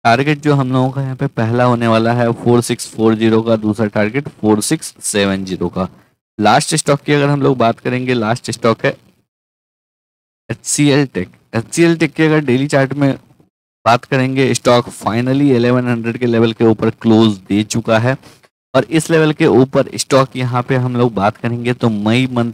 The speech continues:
के बाद first time इस level के ऊपर close हुआ है। इससे previous to previous trading session में भी हम लोगों ने यहाँ पे एक momentum expect किया था, लेकिन यहाँ पे momentum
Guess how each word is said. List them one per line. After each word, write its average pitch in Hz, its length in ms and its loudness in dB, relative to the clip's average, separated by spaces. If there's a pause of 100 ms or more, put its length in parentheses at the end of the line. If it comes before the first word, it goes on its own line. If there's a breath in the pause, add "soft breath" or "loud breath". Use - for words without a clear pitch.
के - 80 -4
बाद 120 260 2 (200)
first 123 300 -2
time 117 260 -2
इस 113 160 -6
level 113 220 0
के 117 120 -2
ऊपर 113 300 2
close 110 380 2
हुआ 104 220 2
है। 131 140 -2 (1080 soft breath)
इससे 147 240 0
previous 147 420 2
to 165 140 2
previous 143 380 0
trading 143 340 0
session 135 240 -2
में 139 180 0
भी 143 100 4
हम 131 180 0
लोगों 135 200 2
ने 135 180 0
यहाँ 117 220 -2
पे 127 200 0
एक 123 120 -6
momentum 117 480 0
expect - 400 -8
किया 117 200 2
था, 127 160 0
लेकिन 117 260 0
यहाँ 113 200 0
पे 120 120 0
momentum 110 520 -4